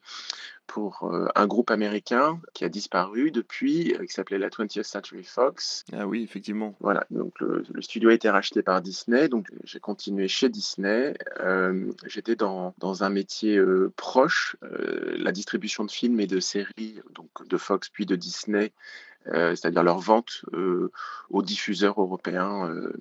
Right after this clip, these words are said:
Speaker 1: dans, dans, dans, dans différents pays, euh, diffuseurs, euh, télé, euh,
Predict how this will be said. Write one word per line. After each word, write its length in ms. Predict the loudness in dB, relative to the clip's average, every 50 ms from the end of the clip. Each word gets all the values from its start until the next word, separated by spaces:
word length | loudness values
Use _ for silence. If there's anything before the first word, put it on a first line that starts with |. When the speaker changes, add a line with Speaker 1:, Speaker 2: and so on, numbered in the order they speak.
| -10 -10 -10 -12 -12 -8
Speaker 1:
dans, 120 | -6 -6 -6
dans, 200 | -4 -4 -4 -2
dans, 160 | -2 -4 -4 -6 -8 0
dans 140 | 0 0
différents 440 | 2 2 -4 -4 -2 -2 -2 -2 -4
pays, 380 | -4 -4 -4 -4 -2 -4 -4 -4 2
euh, 760 | 4 6 6 6 6 6 4 4 2 2 0 0 0 -2 -2
diffuseurs, 580 | -2 -4 -6 -6 -4 2 2 2 2 2 0 0
euh, 440 | 0 0 0 -2 -2 -4 -4 -4 -2
télé, 380 | -2 0 4 6 6 6 6 4
euh, 200 | 2 -2 -8